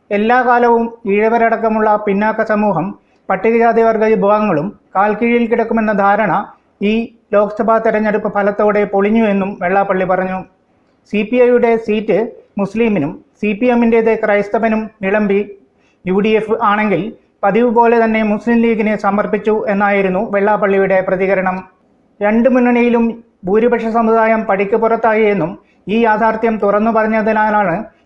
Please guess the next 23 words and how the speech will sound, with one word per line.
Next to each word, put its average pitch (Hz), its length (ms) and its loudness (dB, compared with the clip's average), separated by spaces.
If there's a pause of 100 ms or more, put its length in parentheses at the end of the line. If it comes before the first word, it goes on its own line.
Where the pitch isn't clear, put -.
ഇപ്പോൾ 214 280 -2
ചില 220 220 0
മുസ്ലിം 214 420 -2
സംഘടനകളും 214 600 -2
നേതാക്കളും 202 640 0 (240)
എസ് 180 160 -2
എൻ 220 60 0
ഡി 226 120 2
പി 226 120 -2
യോഗത്തെയും 208 720 0
തന്നെയും 214 380 0
വർഗീയ 202 340 0
പട്ടം 214 360 -2
ചാർത്തി 208 400 -2
ഒറ്റതിരിഞ്ഞ് 208 680 0
ആക്രമിക്കാൻ 214 640 0
ശ്രമിക്കുന്നതെന്നും 208 760 -2 (260)
അദ്ദേഹം 196 380 0
കൂട്ടിച്ചേർത്തു. 190 760 -2 (460)
ഈഴവരാതി 233 580 2
പിന്നാക്കക്കാരും 220 800 0 (140)
പട്ടികജാതി 220 580 0
പട്ടികവർഗക്കാരുമായിരുന്നു 208 1500 0